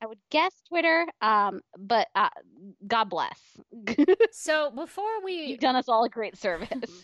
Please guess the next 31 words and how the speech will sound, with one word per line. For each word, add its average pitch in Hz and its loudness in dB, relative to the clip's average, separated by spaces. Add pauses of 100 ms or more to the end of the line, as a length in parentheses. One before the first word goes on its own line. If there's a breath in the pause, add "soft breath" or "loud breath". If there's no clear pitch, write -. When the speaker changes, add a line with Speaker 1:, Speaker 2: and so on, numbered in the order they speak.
(160)
Speaker 2:
<laughs> - -20
So 370 -4
before 330 -6 (140)
we 392 -4
wrap 285 0
up, 311 -6
though, 233 -6
like, 226 -10
should 247 -14
we 262 -8
come 254 -12
up 262 -10
with 233 -10
our 214 -8
own 190 -14
house 285 -14 (320)
of 220 -12 (160)
who, 240 -6
like, 220 -8
if 202 -16
we 220 -12
were 208 -12
going 190 -14
to 190 -20
make 180 -18
up 180 -16
a 170 -12
house - -16
of 185 -20
five 175 -12
people 165 -20